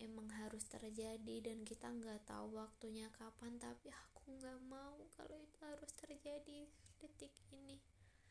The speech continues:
Aku nggak mau kalau itu terjadi dalam waktu dekat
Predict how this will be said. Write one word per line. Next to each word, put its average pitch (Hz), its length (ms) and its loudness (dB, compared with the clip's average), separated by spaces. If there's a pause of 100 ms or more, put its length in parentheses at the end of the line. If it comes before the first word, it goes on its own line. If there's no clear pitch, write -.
(340)
Aku 285 240 -6
nggak 254 240 4
mau 240 400 4
kalau 254 240 0
itu 247 320 0
terjadi 240 800 2 (720)
dalam 233 400 4
waktu 240 400 2
dekat 240 320 0